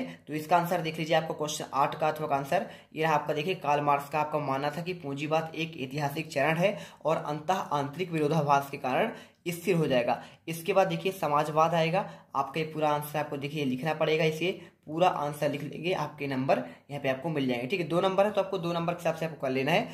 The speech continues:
इसके बाद देखिए, आपको यहाँ पे क्वेश्चन नौ का आंसर आपका क्या है, देखिए, क्वेश्चन आपका नौ जो है, आपसे पूछा गया था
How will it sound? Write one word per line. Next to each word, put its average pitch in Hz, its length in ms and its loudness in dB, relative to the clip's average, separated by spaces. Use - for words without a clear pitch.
इसके 165 240 -4
बाद 202 140 6
देखिए, 165 320 -2
आपको 151 280 -2
यहाँ 147 120 -4
पे 190 100 4
क्वेश्चन 156 300 -2
नौ 165 120 2
का 165 80 4
आंसर 165 420 -2
आपका 143 300 0
क्या 151 220 -2
है, 151 160 -2
देखिए, 175 420 -2
क्वेश्चन 151 440 -6
आपका 165 220 -2
नौ 156 220 2
जो 151 120 0
है, 170 160 4
आपसे 156 320 8
पूछा 180 260 -4
गया 143 180 0
था 175 140 0